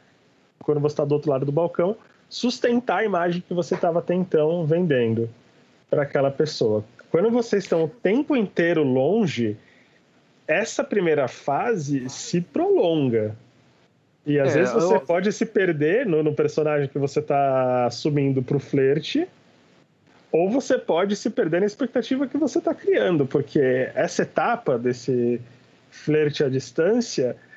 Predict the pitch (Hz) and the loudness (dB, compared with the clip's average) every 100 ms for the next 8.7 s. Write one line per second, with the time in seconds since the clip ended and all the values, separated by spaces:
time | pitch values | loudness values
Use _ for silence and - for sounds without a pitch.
0 | - _ - 139 139 180 - 185 139 131 | -20 _ -4 0 0 0 0 0 0 0
1 | 143 240 185 151 - 147 139 131 180 269 | 0 0 2 0 0 -2 0 2 0 -2
2 | - 269 208 - - 113 - _ _ _ | -2 0 0 -2 -6 -6 -6 _ _ _
3 | _ _ _ - 143 143 127 139 - 175 | _ _ _ -2 0 0 0 -2 -2 -4
4 | - 175 151 135 180 240 165 131 135 220 | 0 2 2 2 2 2 2 2 2 0
5 | 262 - 143 120 123 135 151 151 196 - | -2 -2 -2 0 0 0 0 -2 -4 0
6 | 185 185 185 185 170 185 190 190 185 180 | 0 -2 -2 0 0 0 0 0 0 0
7 | 175 160 156 160 147 160 160 214 196 160 | 0 0 0 -2 0 0 2 4 2 0
8 | 196 160 151 143 131 131 | 0 0 0 0 2 0